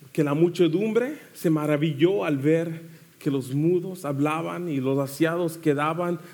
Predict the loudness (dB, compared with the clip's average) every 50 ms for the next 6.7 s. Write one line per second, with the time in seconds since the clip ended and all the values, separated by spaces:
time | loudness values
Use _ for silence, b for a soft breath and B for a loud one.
0 | B B 2 4 4 2 0 0 0 0 2 2 0 0 0 2 0 0 0 -2
1 | 0 0 0 0 -2 -6 -6 -6 -4 -2 -2 -2 -2 -2 -2 2 4 4 4 2
2 | 0 -2 -6 -6 -6 -4 -2 0 0 0 -2 -4 -2 2 2 4 4 4 0 2
3 | 2 2 2 2 0 -2 -2 -2 -2 -2 -4 -6 B B B B B B B B
4 | B B -16 -10 -4 0 2 2 2 2 0 -2 -4 -6 -6 -2 -2 -2 0 0
5 | 0 0 2 0 0 -2 -4 -8 -8 -6 -2 0 0 0 0 0 -2 -4 -2 -2
6 | -2 -2 -2 -2 -4 -6 -6 -6 -8 -6 -8 -8 -10 -10